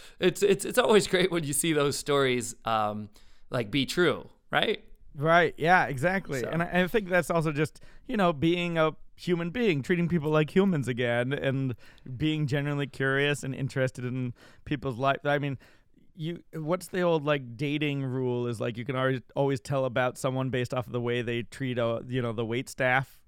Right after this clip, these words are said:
Speaker 2: And, uh, it's true for anything. So, like, even if you're at a certain level, I mean, everyone's got their own job. You can't look at someone just 'cause they're, like, a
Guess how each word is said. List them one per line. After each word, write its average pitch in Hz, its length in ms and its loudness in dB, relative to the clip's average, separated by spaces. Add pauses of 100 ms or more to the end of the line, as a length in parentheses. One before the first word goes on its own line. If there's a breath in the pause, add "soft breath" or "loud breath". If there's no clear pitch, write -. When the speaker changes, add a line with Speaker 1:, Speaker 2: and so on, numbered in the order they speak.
(120)
Speaker 2:
And, 131 260 -2
uh, 123 240 2
it's 131 140 -2
true 180 320 2
for 170 360 0
anything. 180 460 -2
So, 135 160 -6
like, 135 240 0
even 170 260 -2
if 160 140 -2
you're 147 200 0
at 151 180 2
a 160 40 -2
certain 139 400 -4
level, 135 560 0 (340 soft breath)
I 139 100 -4
mean, 143 180 -2
everyone's 147 480 -4
got 139 240 -4
their 139 180 0
own 131 240 -2
job. 135 400 2
You 123 80 -6
can't 151 260 -4
look 139 280 -4
at 135 240 -2
someone 135 500 -2
just 127 180 -6
'cause 123 200 -4
they're, 131 160 0
like, 127 220 -2
a 117 180 -2